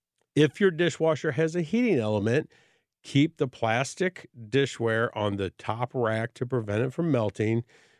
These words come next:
Once the dishwasher completes its cycle, you can crack the door, leave it open for about a half an hour. That will let air escape. It lets the dishwasher kinda sit there and gives the water a chance to evaporate, so they'll be drier for you.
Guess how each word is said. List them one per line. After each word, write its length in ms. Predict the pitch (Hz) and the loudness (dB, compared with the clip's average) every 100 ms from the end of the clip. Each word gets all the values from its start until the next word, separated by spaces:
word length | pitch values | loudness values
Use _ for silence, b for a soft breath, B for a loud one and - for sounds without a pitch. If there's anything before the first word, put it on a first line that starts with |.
| b | b
Once 500 | - 98 135 147 - - | -2 2 2 2 -8 -10
the 140 | 139 | -4
dishwasher 720 | 131 113 117 - 120 113 - 113 | -4 -2 -2 0 -2 -2 -2 -4
completes 520 | 107 - - 262 - | -4 0 2 2 -2
its 160 | 98 | -6
cycle, 380 | - 107 101 110 | 0 0 2 -2
you 120 | 107 | -2
can 120 | 98 87 | -4 -10
crack 440 | - 123 123 - | -4 0 0 -2
the 80 | - | -6
door, 320 | 147 120 117 | -2 2 2
leave 240 | 110 117 135 | 2 0 2
it 80 | 143 | 2
open 320 | 139 143 139 | 0 -2 -4
for 180 | - 143 | -2 -2
about 300 | 131 135 139 | 0 0 0
a 60 | |
half 320 | 143 135 139 | 0 -2 0
an 80 | 160 | 0
hour. 480 | 147 143 143 151 143 b b b b | 2 2 2 0 -2 b b b b
That 300 | 101 107 120 | 0 2 2
will 200 | 139 139 | 2 2
let 240 | 135 139 - | 4 2 0
air 220 | 110 113 113 | -2 0 0
escape. 580 | - - 113 117 160 - | -4 -4 2 2 2 -4
It 120 | 98 | -6
lets 300 | 104 104 - | -4 -6 -8
the 140 | 101 | -10
dishwasher 880 | 90 110 101 123 117 113 120 113 107 b b b b | -6 -4 -4 -2 0 -2 -4 -4 -4 b b b b
kinda 220 | 131 110 | 2 2
sit 400 | 90 - 156 156 | 0 2 2 2
there 240 | 156 147 147 | 2 2 2
and 240 | 113 101 | -2 -4
gives 360 | - 131 123 123 | 0 0 0 -2
the 120 | 139 | -2
water 400 | 110 110 117 120 | 2 2 2 2
a 80 | 113 | -2
chance 480 | - 113 113 - | -2 -2 -2 -4
to 220 | - 117 104 | -4 -2 -2
evaporate, 760 | 90 87 101 101 117 110 123 | -4 -2 -4 -2 0 0 -2
so 160 | - 107 | -4 -4
they'll 160 | 98 | -4
be 200 | 90 92 | -4 -6
drier 480 | 78 92 87 92 117 | -8 -6 -2 0 -2
for 260 | - 143 135 | 0 0 2
you. 220 | 147 185 | 0 -2